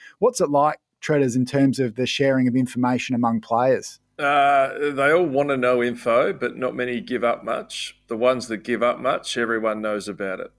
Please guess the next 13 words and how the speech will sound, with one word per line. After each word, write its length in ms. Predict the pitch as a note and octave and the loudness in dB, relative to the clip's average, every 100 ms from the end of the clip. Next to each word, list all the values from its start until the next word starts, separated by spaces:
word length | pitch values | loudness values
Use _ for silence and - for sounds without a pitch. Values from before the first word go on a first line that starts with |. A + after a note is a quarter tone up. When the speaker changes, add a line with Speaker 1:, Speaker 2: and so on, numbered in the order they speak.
| _ | _
Speaker 2:
because 280 | - G#2+ G2+ | -16 -12 -10
it'll 100 | G2+ | -10
spread 280 | - A#2+ G#2 | -6 -4 -2
like 200 | G#2+ F#2 | -2 0
wildfire. 500 | G#2+ G#2 - F#2+ F#2 | 0 -2 -4 -12 -10
So 380 | - B2 A2+ A#2+ | -2 2 4 2
<laughs> 760 | C3 - C#2+ - - - - | 0 -4 -8 -16 -18 -14 0
it, 200 | F3 F3+ | 0 2
it's 200 | G#3+ - | 0 2
interesting 580 | G#3 F#3+ E3 - C3 C3+ | 0 0 -2 -2 -2 -2
because 520 | D#3 C#3 E3 C#3+ - | -4 -2 -2 -2 -8
it, 60 | D3 | -10
it, 340 | A#2 D#3+ B2+ | -8 -8 -8